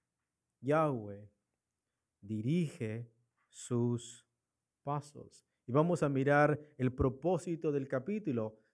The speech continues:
siempre que leamos un versículo, tenemos que mirar el contexto del pasaje. Siempre que vamos a leer la Biblia, siempre tenemos que entender que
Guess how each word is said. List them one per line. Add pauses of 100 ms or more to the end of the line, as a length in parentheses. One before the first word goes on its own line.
siempre
que
leamos
un
versículo,
tenemos
que
mirar
el
contexto (320)
del
pasaje. (280)
Siempre
que
vamos
a
leer (260)
la
Biblia,
siempre
tenemos
que
entender
que